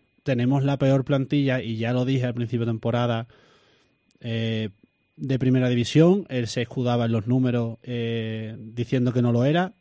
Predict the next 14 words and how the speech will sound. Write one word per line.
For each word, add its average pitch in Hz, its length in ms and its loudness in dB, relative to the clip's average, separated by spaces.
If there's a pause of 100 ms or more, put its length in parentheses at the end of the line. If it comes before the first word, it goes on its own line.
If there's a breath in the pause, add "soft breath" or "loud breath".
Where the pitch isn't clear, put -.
(140)
Ahora 127 320 2
ya 131 160 4
los 120 100 4
números 127 320 2
nos 117 160 0
dan 123 180 0
la 117 100 -2
razón, 147 380 -2
porque 110 440 -4 (640 soft breath)
ya 143 140 2
no 147 140 4
es 156 100 2
que, 143 400 2 (340 soft breath)
mm, 131 640 2